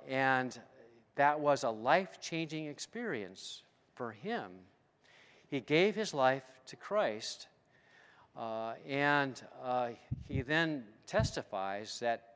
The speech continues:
thereon, thereafter, he no longer had a nightmare.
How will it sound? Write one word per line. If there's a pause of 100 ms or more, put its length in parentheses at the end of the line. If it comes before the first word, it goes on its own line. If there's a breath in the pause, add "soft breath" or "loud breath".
(560)
thereon, (200)
thereafter, (460 soft breath)
he
no
longer
had
a
nightmare.